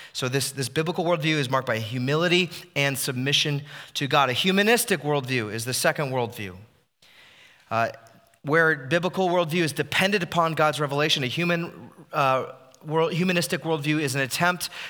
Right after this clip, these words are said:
to have an independent worldview that is unhitched from God and his revelation, his word. This is a man-generated and man-centered way of viewing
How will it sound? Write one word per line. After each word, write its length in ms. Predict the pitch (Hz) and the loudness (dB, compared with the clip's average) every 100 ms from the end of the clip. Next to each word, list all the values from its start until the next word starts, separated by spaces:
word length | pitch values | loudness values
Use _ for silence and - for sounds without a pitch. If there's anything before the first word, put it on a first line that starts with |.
| - | -8
to 140 | 160 | -2
have 200 | 160 151 | 2 2
an 60 | 147 | 2
independent 720 | 160 180 175 - 170 175 165 | 0 0 0 0 -2 0 -2
worldview 440 | 147 160 143 147 143 | -2 -2 0 -2 0
that 120 | 131 | 0
is 140 | 123 - | -2 0
unhitched 520 | 165 175 165 160 - | 0 2 0 0 -4
from 240 | 151 131 | -4 -4
God 420 | 131 147 156 160 151 - - - | 2 4 4 2 -2 -12 -12 -6
and 100 | 127 | 0
his 240 | 156 127 | 0 0
revelation, 640 | 135 147 139 147 147 120 104 | 2 2 2 4 4 2 0
his 180 | 117 | -4
word. 420 | 123 160 131 90 76 - - - - - - | 0 0 0 -4 -10 -18 -20 -20 -20 -16 -4
This 160 | 131 | -2
is 120 | 165 | 2
a 180 | 143 135 | 2 0
man-generated 1160 | 123 135 165 202 185 170 165 165 139 139 139 - | 0 2 4 4 4 2 2 2 2 2 -2 -2
and 280 | 139 127 127 | -4 -2 0
man-centered 960 | 147 160 165 - - 160 156 151 127 117 | 2 2 0 -2 0 0 0 -2 -2 0
way 320 | 143 143 151 | 2 2 0
of 220 | - 117 | -2 -4
viewing 580 | 107 123 143 147 143 | -4 -2 0 0 -2